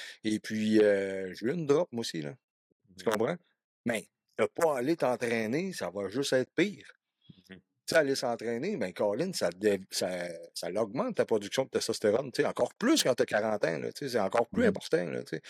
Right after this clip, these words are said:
Speaker 2: Mhm.
Speaker 1: Fait que quand t'as vingt-cinq, ben, tu y vas d'emblée, puis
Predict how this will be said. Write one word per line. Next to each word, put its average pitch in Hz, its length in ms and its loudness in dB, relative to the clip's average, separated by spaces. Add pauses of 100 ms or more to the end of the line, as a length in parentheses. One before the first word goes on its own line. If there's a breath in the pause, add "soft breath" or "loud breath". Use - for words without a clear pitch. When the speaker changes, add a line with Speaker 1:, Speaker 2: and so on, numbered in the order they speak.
(420 loud breath)
Speaker 2:
Mhm. 95 60 -14
Speaker 1:
Fait 107 100 0
que 110 100 2
quand 101 180 2
t'as 127 100 4
vingt-cinq, 143 540 2
ben, 95 480 -10
tu 117 140 -6
y - 20 -4
vas 131 160 2
d'emblée, 135 500 2
puis 95 800 -8